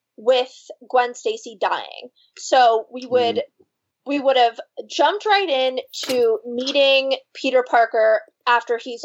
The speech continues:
Speaker 1: already Spider-Man. They're not really gonna go into the origin story. We don't really need it. We don't need it. It's,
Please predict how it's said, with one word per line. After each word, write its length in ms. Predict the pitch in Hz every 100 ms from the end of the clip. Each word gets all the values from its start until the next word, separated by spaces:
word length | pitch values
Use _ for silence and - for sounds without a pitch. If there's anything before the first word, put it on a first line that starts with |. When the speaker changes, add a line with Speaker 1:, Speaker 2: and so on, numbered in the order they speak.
| -
Speaker 1:
already 340 | 262 277 320
Spider-Man. 600 | 320 247 240 233 233 233 - 247
They're 120 | 233
not 220 | 240 262
really 200 | 277 277
gonna 180 | 262 262
go 180 | 240 240
into 180 | 247 269
the 80 | 220
origin 360 | 240 240 247
story. 380 | 240 247 233 226
We 140 | 226 220
don't 220 | 226 208
really 240 | 220 233
need 280 | 277 370 381
it. 240 | 359 359 -
We 100 | 262
don't 220 | 226 202
need 180 | 247 262
it. 200 | 269 247
It's, 400 | 240 233 - -